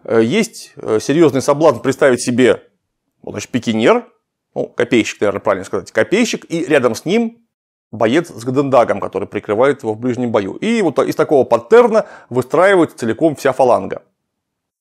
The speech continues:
Мне, конечно, это кажется очень сомнительным, потому что фламандцы, видимо, были все-таки не дураки и знали, что такое тяжелая конница, что такое атака тяжелой конницы. И поэтому, наверное, все-таки впереди стояло несколько шеренг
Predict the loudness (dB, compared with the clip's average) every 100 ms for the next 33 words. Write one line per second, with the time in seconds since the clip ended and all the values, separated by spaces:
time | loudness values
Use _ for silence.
0 | _ _ _ _ _ _ -20 -6 -2 2
1 | 2 2 -2 0 0 0 0 -2 -2 4
2 | 6 6 2 -2 -2 -2 -6 -8 -10 -14
3 | _ -6 0 0 0 0 2 2 2 2
4 | 0 -4 -4 -2 -2 -2 -4 -2 2 4
5 | 4 2 -2 0 0 2 2 2 -2 -4
6 | -2 -2 0 2 2 4 2 0 -4 -4
7 | -2 0 2 0 -2 -2 0 0 0 -2
8 | -2 -10 -4 -2 -2 0 2 2 2 0
9 | 0 -2 -4 0 0 0 -4 -4 -14 -20
10 | -20 -20 -18 0 4 4 4 4 2 2
11 | 0 2 0 0 -4 0 2 2 0 -4
12 | -14